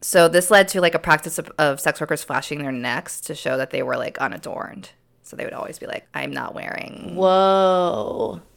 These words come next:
Speaker 1: Jewelry. Despite the complaints, sumptuary laws persisted throughout Italy and became difficult to enforce.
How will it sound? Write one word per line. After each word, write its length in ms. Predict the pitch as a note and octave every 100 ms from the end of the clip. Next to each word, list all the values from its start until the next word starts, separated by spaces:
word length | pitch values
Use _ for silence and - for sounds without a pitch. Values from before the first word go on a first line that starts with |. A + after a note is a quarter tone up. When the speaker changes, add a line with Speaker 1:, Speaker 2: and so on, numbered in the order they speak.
| _
Speaker 1:
Jewelry. 500 | - - - - G#3 -
Despite 480 | F#3+ - G3+ G#3+ A3+
the 80 | B3
complaints, 800 | G#3+ F#3 F3 D#3+ D#3+ - - - -
sumptuary 580 | F3+ - F#3 F#3 F3+
laws 520 | E3+ D#3 D3 D3+ D3+ -
persisted 640 | D#3+ - F4+ - F#3 F3+
throughout 260 | E3 D#3 D#3+
Italy 340 | D#3 D#3 D3+
and 60 | D3+
became 380 | D#3 D#3+ D3
difficult 720 | D3 E3 E3 E3+ E3 D3 C#3 -
to 100 | D3+
enforce. 720 | C#3 G#3+ D#3+ - D#3 -